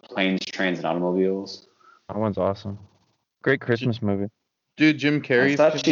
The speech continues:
Speaker 3: Canadian.
Speaker 1: Thanksgiving movie.
Speaker 2: Isn't he going home for Christmas?
Speaker 1: No, it's actually Thanksgiving, but it looks Christmassy, though, 'cause it's all snowy.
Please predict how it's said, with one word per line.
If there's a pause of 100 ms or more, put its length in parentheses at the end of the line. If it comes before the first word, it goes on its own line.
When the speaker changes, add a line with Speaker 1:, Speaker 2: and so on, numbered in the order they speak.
Speaker 3:
Canadian.
Speaker 1:
Thanksgiving
movie. (1600)
Speaker 2:
Isn't
he
going
home
for
Christmas? (2000)
Speaker 1:
No,
it's
actually
Thanksgiving,
but (120)
it
looks
Christmassy,
though,
'cause
it's
all
snowy.